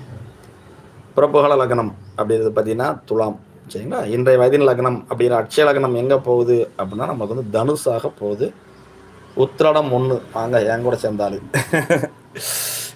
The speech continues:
ஆ, இப்ப கோச்சார கிரகங்கள் அப்படிங்கிறத பார்த்தீங்கன்னா, ஏழாம் அதிபதியா இருக்கிற புதன் இப்ப வந்து இங்க தான் இருக்கிறாங்க. அப்பனா, இப்பயே உங்களுக்கு வரன் வந்திருக்கும். கோச்சாரம் வந்து நல்லா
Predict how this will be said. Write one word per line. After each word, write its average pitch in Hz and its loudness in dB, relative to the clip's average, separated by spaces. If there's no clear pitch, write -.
ஆ, 123 2
இப்ப 120 -2
கோச்சார 180 4
கிரகங்கள் 131 4
அப்படிங்கிறத 120 2
பார்த்தீங்கன்னா, 127 0
ஏழாம் 151 4
அதிபதியா 139 4
இருக்கிற 127 4
புதன் 120 0
இப்ப 98 -6
வந்து 110 -4
இங்க 101 -4
தான் 104 -2
இருக்கிறாங்க. 87 -10
அப்பனா, 95 -6
இப்பயே 123 4
உங்களுக்கு 123 4
வரன் 117 2
வந்திருக்கும். 113 -4
கோச்சாரம் 120 4
வந்து 131 -2
நல்லா 127 2